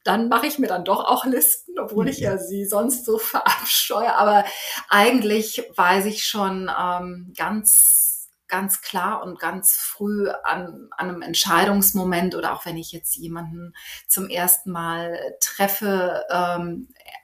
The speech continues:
Speaker 1: ja, klicken wir oder klicken wir nicht, ähm, oder auch mit einer Sache oder einem Jobchance, passt das oder passt das nicht? Und, ähm, ich versuche eigentlich jetzt noch verstärkt in, in den letzten paar Jahren, äh, so da auf, auf dieses Gefühl zu hören und dem auch wirklich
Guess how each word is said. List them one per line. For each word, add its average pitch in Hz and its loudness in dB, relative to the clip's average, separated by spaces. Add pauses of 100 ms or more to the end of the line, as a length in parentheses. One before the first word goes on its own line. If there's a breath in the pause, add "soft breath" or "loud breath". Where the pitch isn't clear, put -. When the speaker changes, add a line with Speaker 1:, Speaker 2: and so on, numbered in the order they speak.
(140)
Speaker 1:
ja, 180 4
klicken - 2
wir 185 8
oder 170 4
klicken 190 -2
wir 170 0
nicht, 226 4
ähm, 175 6
oder 156 2
auch - 4
mit - -6
einer 180 2
Sache 175 0
oder 175 -6 (200)
einem 175 -12 (600 loud breath)
Jobchance, 190 2
passt 247 2
das 214 2
oder 190 -2
passt 196 -2
das 185 -2
nicht? 214 -4
Und, 175 -10
ähm, 175 -6
ich - -12 (240)
versuche - 0
eigentlich 175 0 (380 loud breath)
jetzt 196 2
noch 190 0
verstärkt 175 2
in, 180 -2
in 170 -4
den 175 -4
letzten 170 -2
paar 170 -2
Jahren, 165 0
äh, 165 -4
so 170 -4
da 160 -4
auf, - -4
auf 165 -10
dieses 160 -4
Gefühl - -10
zu 165 0
hören 170 -8
und 151 -14
dem 156 -10
auch - -18
wirklich - -18